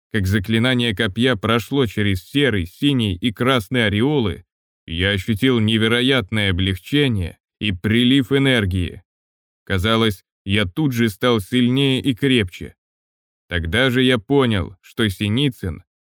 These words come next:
магистр и имеет забитые заклинаниями ореолы. Но самыми сильными его чарами были именно эти: магическое копье.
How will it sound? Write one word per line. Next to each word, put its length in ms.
магистр 840
и 220
имеет 420
забитые 680
заклинаниями 920
ореолы. 680
Но 160
самыми 520
сильными 500
его 240
чарами 560
были 380
именно 680
эти: 500
магическое 880
копье. 520